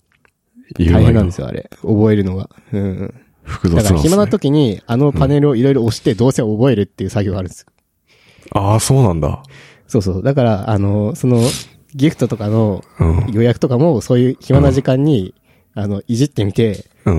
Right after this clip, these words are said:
Speaker 1: ん。
Speaker 2: あ、こっからやるんだな、みたいな。<laughs> あれ、取り消しどうやるんだろう、これ、みたいな。
Speaker 1: へー。
Speaker 2: とか、とか、とか。あと、あの、
Speaker 1: おもろい。
Speaker 2: 天気予報見れるんで、あの、ずっと天気予報見るっていう、レジで。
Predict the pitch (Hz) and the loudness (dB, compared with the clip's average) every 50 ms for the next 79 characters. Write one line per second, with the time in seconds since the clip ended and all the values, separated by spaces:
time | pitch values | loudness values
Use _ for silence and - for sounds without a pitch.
0 | 76 78 104 110 - 117 107 - - 143 123 123 127 127 120 101 98 98 98 95 | 0 -2 -4 -4 -4 -4 -6 -4 -2 0 0 2 2 2 0 0 -2 -2 -2 -2
1 | 90 - - - - - - - - - - - - - - - - - 330 - | -4 -6 -8 -8 -6 -4 -2 -2 -2 -2 -2 -4 -8 -10 -14 -16 -12 -6 -6 -6
2 | - - - - - - - - - - - - - - - 117 - - - 135 | -6 -6 -8 -4 -4 -4 -4 -4 -6 -8 -10 -12 -12 -10 -8 -10 -10 -8 -4 -2
3 | 147 175 - 170 160 180 - - - 208 156 165 175 156 135 127 113 117 107 104 | -2 0 0 0 0 2 2 2 2 2 2 2 2 2 2 2 0 0 0 2
4 | 107 104 107 107 - - 196 185 175 170 165 - - - - _ _ _ _ _ | 2 2 2 2 2 2 2 2 2 0 0 -4 -10 -20 -20 _ _ _ _ _
5 | _ _ _ _ _ _ - - - - 101 98 95 92 92 92 92 92 92 92 | _ _ _ _ _ _ -20 -10 -2 0 2 4 4 4 4 4 4 4 4 4
6 | 92 92 92 92 92 95 92 92 95 92 92 92 92 92 92 95 - _ _ _ | 4 4 4 4 4 4 4 4 4 4 2 2 2 2 0 -2 -4 _ _ _
7 | _ _ _ _ _ - 113 95 95 95 - - - - - - 80 - _ _ | _ _ _ _ _ -6 -6 -4 -4 -6 -8 -10 -10 -10 -10 -10 -12 -14 _ _
8 | _ _ _ _ _ _ _ _ _ _ _ _ _ _ _ _ - - - 104 | _ _ _ _ _ _ _ _ _ _ _ _ _ _ _ _ -6 -4 -2 -2
9 | 98 90 - - - 117 - 196 - 113 107 101 101 101 95 90 92 92 90 87 | 0 0 0 2 2 2 0 0 0 0 0 0 0 0 -2 -2 -4 -6 -6 -8
10 | 85 _ - - 107 104 101 110 123 - 147 - 143 135 139 156 - - 107 95 | -10 _ -16 -14 -12 -10 -8 -6 -4 -4 -2 -2 -2 -2 0 0 0 0 0 -2
11 | 95 92 92 - - - - 65 - 110 110 98 92 95 101 120 117 | -4 -4 -6 -8 -10 -10 -10 -8 -4 -2 -2 -2 -2 -4 -6 -8 -8